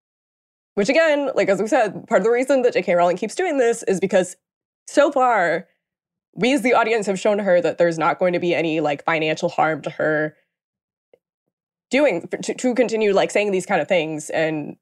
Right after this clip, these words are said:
you know, harassing trans people and really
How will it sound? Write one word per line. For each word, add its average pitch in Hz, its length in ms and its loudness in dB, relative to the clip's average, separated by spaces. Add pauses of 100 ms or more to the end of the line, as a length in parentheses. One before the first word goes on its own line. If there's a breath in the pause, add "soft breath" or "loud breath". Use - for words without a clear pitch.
(580)
you 185 60 -2
know, 151 360 2 (240)
harassing 180 420 2
trans 170 340 -4
people 156 520 0
and 151 400 -4 (180)
really 240 560 0